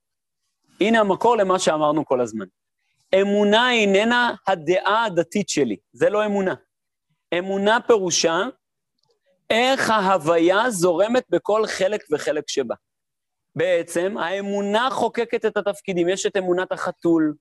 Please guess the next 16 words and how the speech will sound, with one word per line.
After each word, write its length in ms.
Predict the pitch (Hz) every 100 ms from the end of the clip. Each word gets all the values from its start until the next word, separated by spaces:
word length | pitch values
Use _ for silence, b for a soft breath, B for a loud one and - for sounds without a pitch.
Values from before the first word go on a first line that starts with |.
| _ _ _ -
יש 200 | 170 190
את 120 | 185
אמונת 360 | 180 175 175 185
העץ, 640 | 165 185 175 - - - _ _ -
יש 220 | 170 190
את 120 | 185
אמונתי, 680 | 185 175 170 160 - 175 160 151 _ _ -
יש 220 | 175 -
את 140 | 175
אמונתו. 720 | 180 180 170 - 180 170 156 - _ _
כלומר, 240 | - 170 185
יש 300 | 190 233 240
איך 520 | 240 - _ _ -
השם 220 | 190 - 185
מופיע 320 | 151 175 160
בי, 220 | 143